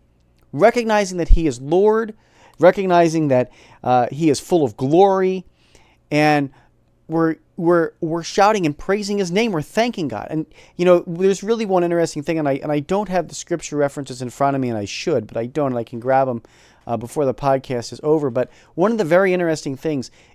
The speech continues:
about the Isaiah passage and about the, uh, about the, the, the Palm Sunday narrative is that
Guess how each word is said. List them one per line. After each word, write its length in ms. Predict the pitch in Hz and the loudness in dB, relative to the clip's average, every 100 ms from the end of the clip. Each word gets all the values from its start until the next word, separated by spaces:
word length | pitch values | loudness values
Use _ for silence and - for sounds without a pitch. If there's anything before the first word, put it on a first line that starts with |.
| _ | _
about 420 | 127 135 135 - _ _ _ - | 0 4 4 2 _ _ _ -8
the 180 | 135 143 | 2 2
Isaiah 420 | 127 139 190 202 | 4 4 4 2
passage 520 | 147 117 110 117 - 147 | -2 -4 -4 -8 -10 -4
and 140 | 131 | -4
about 400 | 123 139 135 - - _ - | 4 6 6 4 -8 _ -6
the, 400 | 127 139 131 - - _ _ | 0 2 2 -2 -14 _ _
uh, 420 | 139 127 117 110 - - _ _ _ _ _ _ _ _ _ _ - | -4 -4 -2 -4 -8 -16 _ _ _ _ _ _ _ _ _ _ -8
about 320 | 147 143 135 | 2 2 2
the, 260 | 127 123 113 - - | 0 -2 -4 -10 -14
the, 360 | 127 127 120 - _ | -4 -4 -4 -8 _
the 140 | - 139 | -10 -8
Palm 280 | 156 165 151 | 0 0 0
Sunday 340 | 185 185 170 | -2 -2 -2
narrative 520 | 127 117 113 113 - _ _ _ _ _ - | -2 -4 -6 -10 -12 _ _ _ _ _ -2
is 180 | 151 151 | 0 4
that 280 | 147 135 | 2 2